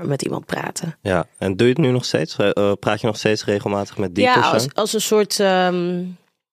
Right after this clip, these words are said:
Speaker 1: onderhoudsbeurt. Dus ik probeer wel af en toe inderdaad nog een keer een sessie in te plannen. En dat werkt wel. En je denkt altijd dat het goed met je gaat.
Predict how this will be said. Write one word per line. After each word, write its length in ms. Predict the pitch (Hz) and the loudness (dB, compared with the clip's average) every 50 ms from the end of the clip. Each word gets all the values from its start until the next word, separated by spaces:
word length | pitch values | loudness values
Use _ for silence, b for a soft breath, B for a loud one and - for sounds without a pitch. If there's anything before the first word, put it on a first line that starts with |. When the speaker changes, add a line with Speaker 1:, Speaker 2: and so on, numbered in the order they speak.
| _ - - - | _ -18 -10 -4
Speaker 1:
onderhoudsbeurt. 1400 | - 202 214 196 185 160 160 160 160 - 147 156 165 160 156 - - 156 165 156 151 143 143 - - - - - _ _ _ _ _ _ _ _ | -2 0 2 4 4 4 4 2 2 0 0 2 2 2 0 -2 -2 2 2 2 2 2 -2 -4 -8 -10 -10 -14 _ _ _ _ _ _ _ _
Dus 360 | - 170 160 - - - - | -4 -2 -2 0 0 -2 -4
ik 120 | - - - - | -4 -6 -8 -4
probeer 380 | - - 156 151 165 160 165 | 0 0 0 2 2 2 2
wel 160 | 156 165 170 175 | 2 2 2 2
af 180 | 175 175 - | 0 0 0
en 120 | - 170 - | -4 -6 -2
toe 200 | - 165 156 156 | 0 0 2 2
inderdaad 380 | 156 156 160 165 160 - - | 2 0 0 0 -2 -2 -2
nog 120 | - 156 - | -4 -6 -6
een 80 | - | -8
keer 160 | - - 175 | -8 -4 -4
een 60 | 170 156 | -2 -2
sessie 460 | - - - 151 - - - - 147 | -2 -2 -2 -2 -2 -2 -2 -2 -2
in 180 | - - 143 143 | 0 -2 -2 -2
te 120 | - - | -2 -6
plannen. 440 | - - - 147 139 135 143 151 - b b b b b b b b b _ _ _ | -6 -2 0 0 0 0 -2 -4 -6 b b b b b b b b b _ _ _
En 120 | - 147 | -2 0
dat 140 | 151 151 147 | 0 0 2
werkt 260 | 156 147 127 139 - | 2 0 0 0 -2
wel. 220 | - - - - - - - | -2 -2 -2 -2 -2 -6 0
En 80 | - 156 | 2 4
je 60 | 170 | 4
denkt 180 | 165 160 151 - | 4 4 2 2
altijd 320 | 127 131 131 - - - | -2 -2 0 -2 -4 -2
dat 100 | - - | -2 -4
het 100 | 143 - | -4 -4
goed 180 | - - - - | -4 -4 -4 -4
met 120 | - - - | -4 -6 -4
je 60 | - | -4
gaat. 520 | - - - 50 50 50 - - - - | -6 -4 -4 -4 -6 -6 -6 -8 -10 -10